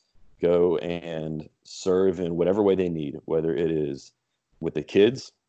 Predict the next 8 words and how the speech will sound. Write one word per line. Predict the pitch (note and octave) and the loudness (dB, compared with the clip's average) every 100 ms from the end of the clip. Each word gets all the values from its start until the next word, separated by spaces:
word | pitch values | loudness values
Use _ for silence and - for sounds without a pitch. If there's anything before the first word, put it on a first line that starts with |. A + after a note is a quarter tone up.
| _ | _
setting | - - D#2 D#2 | -16 -4 -2 -2
up | D2 | -4
chairs, | - G2+ G2 F#2+ F#2+ F#2 - _ _ _ _ _ | 2 4 6 2 0 -2 -2 _ _ _ _ _
cleaning, | - G2 G#2+ G#2+ G2+ G2+ G2 F#2+ G2 _ _ _ _ - | -4 0 2 4 2 2 0 -4 -8 _ _ _ _ -4
passing | F2+ F2+ F#2 F2 D#2 - | -2 -2 -4 -4 -6 2
offering | G2+ G2+ F#2+ | 2 2 -4
plates, | F2 F#2 F2+ F2 - - _ - | -2 0 0 -2 -12 -20 _ -8
uh, | E2 D#2 D2+ D2+ | -4 -2 -2 -6